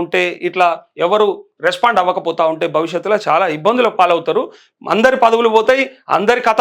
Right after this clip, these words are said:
అయిపోతది, పార్టీ కథం అయిపోతది. ఇక ఏదో అంటారు కదా, లాస్ట్ టైం కూడా నేను చెప్పినట్టుగా చెల్లెల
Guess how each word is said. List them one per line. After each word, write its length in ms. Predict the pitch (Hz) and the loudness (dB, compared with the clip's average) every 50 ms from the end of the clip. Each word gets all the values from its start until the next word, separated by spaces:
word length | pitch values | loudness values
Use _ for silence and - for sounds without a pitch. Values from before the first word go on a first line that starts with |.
| 240 233 | 2 0
అయిపోతది, 420 | 233 208 214 220 214 233 220 277 302 - - _ _ _ | 2 0 0 0 0 0 0 -2 -6 -6 -14 _ _ _
పార్టీ 280 | 170 196 220 214 - 233 | 2 2 2 0 -2 0
కథం 260 | - 214 214 220 220 220 | 0 2 2 4 2 2
అయిపోతది. 420 | 214 208 214 214 220 214 240 294 320 - _ _ _ _ _ | 2 2 0 0 2 0 0 -2 -4 -6 _ _ _ _ _
ఇక 120 | 170 196 214 202 185 170 - - _ _ _ _ - | 0 0 2 2 0 -4 -8 -16 _ _ _ _ 0
ఏదో 120 | 190 214 | 2 2
అంటారు 220 | 214 214 240 240 233 | 2 2 2 0 2
కదా, 100 | 226 202 | 2 4
లాస్ట్ 260 | 185 190 208 214 - | 4 2 2 2 0
టైం 100 | 226 220 220 | 0 0 2
కూడా 120 | 214 208 208 | 2 2 2
నేను 120 | 202 196 | 2 2
చెప్పినట్టుగా 460 | 196 196 196 196 196 - 180 208 196 180 - - _ _ _ _ _ _ _ | 0 2 0 0 0 2 2 2 2 0 -2 -8 _ _ _ _ _ _ _
చెల్లెల 320 | - 190 214 233 247 254 | -2 0 2 2 2 2